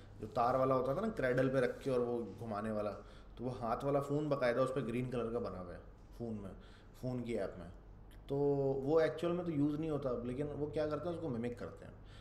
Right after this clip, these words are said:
तो, अ, कह रहे हैं कि इसी तरीके से जो chatbot है ना हमारा,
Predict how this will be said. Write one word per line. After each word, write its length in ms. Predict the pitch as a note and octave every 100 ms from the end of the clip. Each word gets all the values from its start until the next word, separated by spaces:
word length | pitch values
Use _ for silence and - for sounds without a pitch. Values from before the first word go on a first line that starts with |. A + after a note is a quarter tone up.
| - - -
तो, 280 | D#3 D#3+ D#3+ - - - - - - - - - - - - - - - - - - - - -
अ, 60 | A#2 A2+ G#2+ G2+ F2+ - - - -
कह 80 | D3
रहे 100 | E3+
हैं 40 | G3
कि 60 |
इसी 200 | F3+ -
तरीके 340 | G3 F3+ E3 F3
से 140 | F3+
जो 80 | F#3
chatbot 640 | F3+ C#3+ C#3 E3 D#3+ D3+
है 60 | D3
ना 100 | D#3
हमारा, 400 | C#3+ G#2+ F#2 -